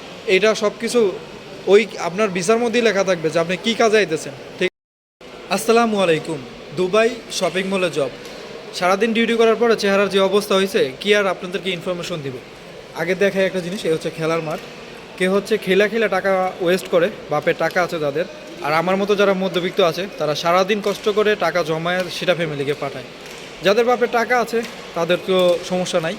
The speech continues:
যাদের আমার মতো ফ্যামিলি, মধ্যবিত্ত পরিবার, তাদের কষ্ট। মূল কথা হচ্ছে দুবাই শপিং মলে জব নিয়ে কোনো কথা বলতে বলছেন। তো এ হচ্ছে শপিং মল, দুবাই ড্রাগন মার্ট টু, অনেক বড় শপিং মল। এই শপিং মলে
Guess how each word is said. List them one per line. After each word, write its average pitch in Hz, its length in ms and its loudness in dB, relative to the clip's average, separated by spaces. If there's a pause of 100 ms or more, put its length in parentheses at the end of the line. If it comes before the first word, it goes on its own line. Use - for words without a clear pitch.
(400)
যাদের 185 220 4
আমার 214 180 2
মতো 208 200 -2
ফ্যামিলি, 190 400 0 (240)
মধ্যবিত্ত 165 480 -2
পরিবার, 175 380 0
তাদের 175 300 4
কষ্ট। 165 180 -2 (720)
মূল 208 160 4 (100)
কথা 247 220 6
হচ্ছে 247 220 2
দুবাই 190 280 2
শপিং 196 300 2
মলে 190 240 2
জব 175 240 2
নিয়ে 185 240 0
কোনো 175 240 -4
কথা 180 200 2
বলতে 160 240 0
বলছেন। 165 320 -2 (600)
তো 151 220 2 (120)
এ 180 80 2
হচ্ছে 196 220 2
শপিং 190 320 0
মল, 143 140 -6 (600)
দুবাই 175 240 4
ড্রাগন 170 360 2
মার্ট 185 240 -4
টু, 208 200 2 (300)
অনেক 165 280 -2
বড় 175 180 4
শপিং 170 300 -4
মল। 156 200 -4 (580)
এই 170 160 6
শপিং 202 280 2
মলে 214 480 4